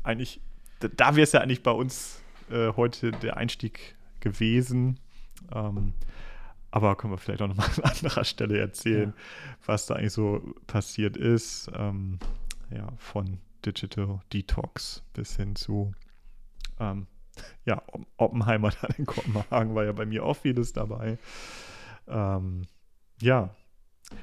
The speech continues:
Speaker 1: wir hoffen auf jeden Fall, dass ihr auch gut durch die Ferien bisher gekommen seid, dass ihr jetzt einen guten Schulstart hattet und dass ihr uns auf jeden Fall treu bleibt, auch in diesem Schuljahr. Da hoffen wir, zählen wir ganz doll auf euch.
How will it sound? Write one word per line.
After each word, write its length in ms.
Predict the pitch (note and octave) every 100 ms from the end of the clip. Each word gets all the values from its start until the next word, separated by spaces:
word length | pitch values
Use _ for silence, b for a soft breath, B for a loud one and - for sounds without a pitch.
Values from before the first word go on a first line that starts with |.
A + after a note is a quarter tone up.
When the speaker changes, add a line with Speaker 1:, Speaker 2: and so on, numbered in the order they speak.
| B -
Speaker 1:
wir 220 | A2+ A#2
hoffen 200 | D3+ F3+
auf 160 | D#3 C3+
jeden 180 | C#3 C3+
Fall, 400 | - C3+ D3+ G3+ G3 - - - -
dass 260 | A2 - -
ihr 260 | C3 C3+ C3+ -
auch 280 | - E3 -
gut 240 | - A2+ G#2
durch 120 | G2+
die 100 | G2+
Ferien 340 | - G2+ G2+
bisher 240 | G2+ - G2
gekommen 240 | - G#2+
seid, 120 | A#2
dass 180 | A#2 -
ihr 60 | G#2
jetzt 160 | -
einen 60 | A2
guten 360 | A2+ A2+ G#2+ G2+
Schulstart 720 | - A#2 A2+ - C3 - -
hattet 480 | C3 - E3+ A3+ - B B B B B B B B B - - -
und 340 | A#2 A2+ A2
dass 180 | A2+ -
ihr 240 | A2 G#2+
uns 180 | A#2 A2
auf 120 | G#2
jeden 140 | G#2 G2
Fall 100 | G2+
treu 300 | - G2 G2
bleibt, 220 | G#2+ -
auch 100 | G#2+
in 80 | G#2
diesem 220 | F#2+ G2
Schuljahr. 500 | - A2+ A2+ C3 A3 b b -
Da 280 | - G#2 G2+
hoffen 260 | G2+ - A2
wir, 100 | G#2+
zählen 200 | - A2+
wir 80 | G#2
ganz 240 | G#2 -
doll 140 | A2 G#2
auf 160 | A2
euch. 440 | - C3 F3+ -